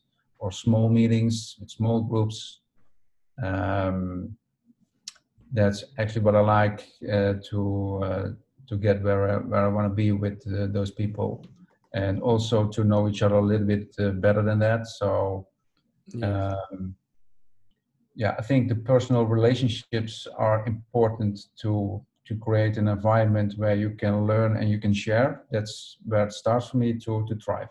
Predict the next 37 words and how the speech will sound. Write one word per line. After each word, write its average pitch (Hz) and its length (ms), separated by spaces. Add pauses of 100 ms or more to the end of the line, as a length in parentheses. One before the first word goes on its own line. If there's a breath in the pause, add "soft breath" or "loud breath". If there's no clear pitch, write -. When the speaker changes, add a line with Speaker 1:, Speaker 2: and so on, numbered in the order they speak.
(720)
Speaker 2:
Yeah. 98 240 (1400)
Awesome. 110 480 (600 soft breath)
Um, 135 480
and 139 220
then 156 140
the 147 100
second 165 400
question 131 480
that 123 80
I 113 100
wanted 123 260
to 120 60
make 117 240
sure - 220
that 110 180
we 110 120
got 104 320
to 98 440
was, 107 560 (520)
there 139 240
is, 135 640 (1120)
uh, 143 160 (200)
uh, 139 120
what 165 260
I 185 140
find, 165 460
especially, 147 600
I 131 60
mean, 127 160
in 123 160
the 117 200
American 131 560
system, 117 440
you 117 100
kinda 117 240
have, 110 260
like, 104 400